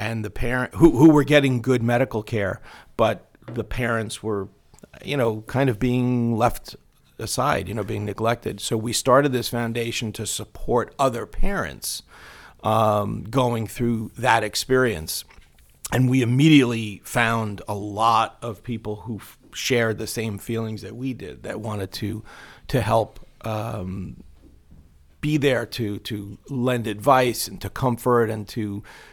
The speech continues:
connect with other parents. Like, you know, one of the interesting thing was I wanted to talk to, I asked the doctors, they said, "Is there another father who has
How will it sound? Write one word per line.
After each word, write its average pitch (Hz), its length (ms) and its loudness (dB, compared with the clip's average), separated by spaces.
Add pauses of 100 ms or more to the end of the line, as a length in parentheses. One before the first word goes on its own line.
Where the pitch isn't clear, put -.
(160)
connect 131 800 0
with 117 240 -8 (100)
other 123 460 2 (260)
parents. 123 480 -2
Like, 120 240 -2 (180)
you 151 80 0
know, 151 80 6
one 147 160 6
of 151 60 2
the 147 100 4
interesting 135 360 -4
thing 143 260 -4
was 120 320 -2 (420)
I 127 200 4
wanted 135 300 0
to 131 100 -6
talk 113 400 -4
to, 113 520 -6 (1040)
I 151 140 8
asked 135 220 4
the 123 80 -4
doctors, 120 380 2
they 110 100 -6
said, 113 180 -4
"Is 113 100 -4
there 156 160 2
another 147 580 4
father 120 800 -2 (280)
who 120 500 -2
has 117 500 -4